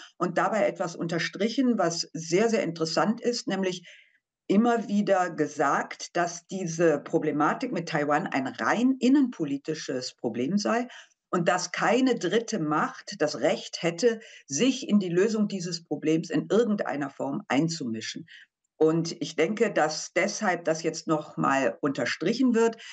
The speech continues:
Man merkt, dass sehr viel mehr internationale Aufmerksamkeit für Taiwan, ähm, da ist und man möchte das zurückdrängen. Man möchte sagen, „Das ist unsere Angelegenheit, haltet euch dabei heraus.“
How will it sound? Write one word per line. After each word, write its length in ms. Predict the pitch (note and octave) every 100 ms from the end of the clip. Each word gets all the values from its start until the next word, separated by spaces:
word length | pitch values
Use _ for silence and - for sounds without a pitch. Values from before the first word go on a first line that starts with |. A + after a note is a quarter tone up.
| -
Man 420 | - E3+ E3+ E3 -
merkt, 540 | C#3+ D3 G3 - -
dass 180 | E3+ E3
sehr 240 | D3 E3+ G#3
viel 240 | - F#3
mehr 380 | F3 F3 E3+ - _ _
internationale 1000 | A#3 B3 G#3+ F3 E3 E3+ D#3 D3+ D3 -
Aufmerksamkeit 880 | E3 E3 D#3+ D#3+ D#3+ D3 - C3 -
für 600 | - - - F#3+ D#3+ C#3 - - - -
Taiwan, 600 | - D3 C#3 B2+ B2 A#2 - _ _
ähm, 360 | D#3+ D#3 D#3 D#3+
da 220 | C3+ D#3
ist 420 | - C4 B3+ -
und 160 | - -
man 180 | C#3+ D3+
möchte 320 | G3 G#3 F3
das 200 | E3+ -
zurückdrängen. 800 | D#3+ F#3+ A3 - G#3 F#3+ G3 F3+
Man 180 | D3+ D3+
möchte 460 | D#3+ E3 - E3+
sagen, 500 | C#3+ C3+ C#3 D#3+ D#3+ -
„Das 180 | - D3+
ist 100 | C#3
unsere 340 | - G#3 G3+ -
Angelegenheit, 760 | E3+ D#3+ D3 D3 D3 C#3 B2 _ _ -
haltet 320 | D#3 D#3+ -
euch 200 | - C3
dabei 240 | A#2+ - A2+
heraus.“ 560 | A#2 - - - -